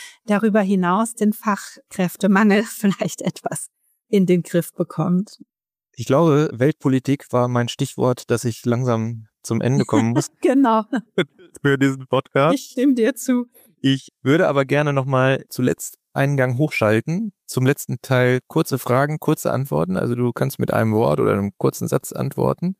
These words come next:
Speaker 2: Geht ganz schnell. Wie lang war dein längstes Mentoring-Gespräch?
Speaker 1: Also informell sicherlich Stunden. <laughs>
Speaker 2: Wie lang war dein kürzestes?
Speaker 1: Hm, vielleicht fünf Minuten.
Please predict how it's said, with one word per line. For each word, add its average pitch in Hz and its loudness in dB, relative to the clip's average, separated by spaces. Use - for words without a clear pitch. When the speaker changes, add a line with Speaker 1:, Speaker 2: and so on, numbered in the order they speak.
Speaker 2:
Geht 120 -2
ganz 127 0
schnell. 139 2
Wie 143 2
lang 147 2
war 117 4
dein 123 2
längstes 139 0
Mentoring-Gespräch? 101 -2
Speaker 1:
Also 208 0
informell 226 2
sicherlich 190 0
Stunden. 185 2
<laughs> - -20
Speaker 2:
Wie 123 2
lang 131 2
war 127 4
dein 135 2
kürzestes? - -2
Speaker 1:
Hm, 240 2
vielleicht 220 0
fünf 240 0
Minuten. 185 0